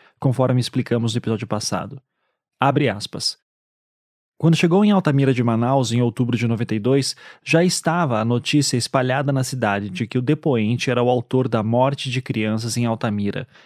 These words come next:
com respectiva emasculação. Porém, na verdade, desde o dia três de outubro de noventa e dois, a notícia já estava sendo espalhada pelo elemento conhecido como Zamo,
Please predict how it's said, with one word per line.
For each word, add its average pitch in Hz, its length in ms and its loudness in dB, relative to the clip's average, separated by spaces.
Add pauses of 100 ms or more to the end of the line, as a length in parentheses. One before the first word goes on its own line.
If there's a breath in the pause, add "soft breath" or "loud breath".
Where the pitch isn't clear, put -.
com 143 140 2
respectiva 135 680 2
emasculação. 135 840 0 (800)
Porém, 156 380 4 (100)
na 131 140 2
verdade, 120 580 0 (240 soft breath)
desde 175 380 4
o 165 60 4
dia 139 200 2
três 175 320 2
de 165 80 2
outubro 165 480 2
de 139 120 2
noventa 127 320 0
e 117 40 0
dois, 104 400 -4 (200)
a 135 80 2
notícia 156 560 4
já 143 120 2
estava 151 360 0
sendo 151 180 0
espalhada 127 540 0
pelo 123 160 0
elemento 127 480 0
conhecido 131 360 -2
como 143 240 0
Zamo, 120 520 0